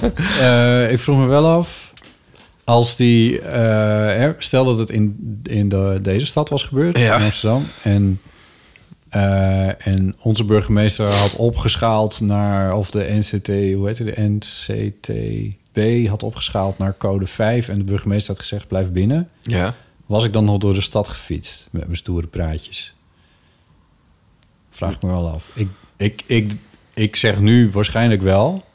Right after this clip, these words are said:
Speaker 2: Oh, nou, ik zeg
Speaker 1: Maar
Speaker 2: niet. Ik zou lekker binnen blijven.
Speaker 1: Ja.
Speaker 2: Ik zei ook, ehm, ik heb Nico ook min of meer verboden naar Utrecht te gaan, want die stond op het punt, eh, naar
Speaker 1: Hmm.
Speaker 2: Utrecht te
Speaker 1: Ja.
Speaker 2: vertrekken.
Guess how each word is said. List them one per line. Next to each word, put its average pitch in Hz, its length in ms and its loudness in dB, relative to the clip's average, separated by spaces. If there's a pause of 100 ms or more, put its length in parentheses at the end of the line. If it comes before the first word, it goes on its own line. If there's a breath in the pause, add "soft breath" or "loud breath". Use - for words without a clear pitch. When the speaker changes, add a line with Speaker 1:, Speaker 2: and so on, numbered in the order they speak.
Speaker 2:
Oh, 104 200 -4
nou, 85 240 -4
ik 80 140 -8
zeg - 180 -2
Speaker 1:
Maar 101 80 2
Speaker 2:
niet. 120 360 0 (1800 loud breath)
Ik 92 160 -10
zou 87 220 -2
lekker 98 260 -2
binnen 120 220 0
blijven. 85 480 -4 (480 loud breath)
Speaker 1:
Ja. 92 320 -2 (500 soft breath)
Speaker 2:
Ik 98 180 -10
zei 87 240 -4
ook, 87 180 -6
ehm, 87 260 -4 (520)
ik - 140 -10
heb 110 120 -8
Nico 110 360 0
ook 113 80 0
min 120 160 0
of 110 60 -2
meer 95 180 0
verboden 90 600 -2
naar 95 160 -4
Utrecht 92 280 -6
te - 60 -12
gaan, 90 340 -6
want 85 120 -6
die 85 120 -6
stond 90 240 -4
op 90 60 -2
het 92 140 -8
punt, 90 360 -6 (840 loud breath)
eh, 95 120 -4
naar 85 320 -2 (540 loud breath)
Speaker 1:
Hmm. 101 180 -4
Speaker 2:
Utrecht 104 240 -8
te - 140 -16
Speaker 1:
Ja. 101 120 -6
Speaker 2:
vertrekken. 90 560 -8